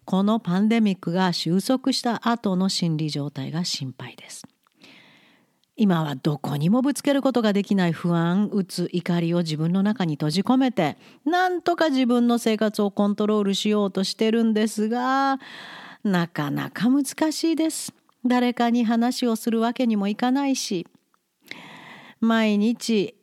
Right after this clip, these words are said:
「ああ、こんなことが長く続くはずはないんだ。オンラインさえちゃ、む-、真面目にやってたら、きっと前と同じような留学が始まる」と無理やり思い込んで現実を否定してきたけど、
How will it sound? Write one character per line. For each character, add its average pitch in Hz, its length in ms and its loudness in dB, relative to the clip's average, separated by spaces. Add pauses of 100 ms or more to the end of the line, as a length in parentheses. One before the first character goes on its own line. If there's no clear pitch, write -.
(100)
「あ 190 680 0
あ、 233 80 -2
こ 226 120 2
ん 240 40 2
な 247 80 2
こ 254 100 0
と 240 140 0
が 226 120 2
長 254 260 0
く 247 100 -2
続 262 240 0
く 269 100 -2
は 262 140 2
ず 254 100 -2
は 254 140 0
な 269 180 2
い 277 80 2
ん 269 120 2
だ。 262 260 2 (420)
オ 254 120 4
ン 269 80 4
ラ 277 160 2
イ 277 40 2
ン 269 40 2
さ 277 200 0
え 269 120 0
ち 240 100 -4
ゃ、 - 20 -4
む-、 240 200 2
真 240 220 2
面 233 80 2
目 247 120 4
に 240 100 2
や 240 120 2
っ - 20 -2
て 277 180 -2
た 254 140 0
ら、 233 160 2
き 285 200 -4
っ - 20 -6
と 302 180 -2
前 302 220 0
と 277 180 2
同 277 160 2
じ 277 80 -2
よ 294 80 2
う - 20 2
な 262 120 2
留 269 180 2
学 277 240 -2
が 269 100 2
始 277 220 0
ま 294 180 0
る」 302 220 0
と 233 80 2
無 214 160 4
理 233 80 2
や 226 140 2
り 220 120 0
思 190 360 2
い 214 80 0
込 247 160 0
ん 226 80 2
で 190 80 2
現 190 240 2
実 208 240 0
を 208 40 2
否 190 140 0
定 214 200 2
し - 40 -4
て - 120 -2
き - 60 -12
た 262 140 0
け 226 140 0
ど、 220 180 2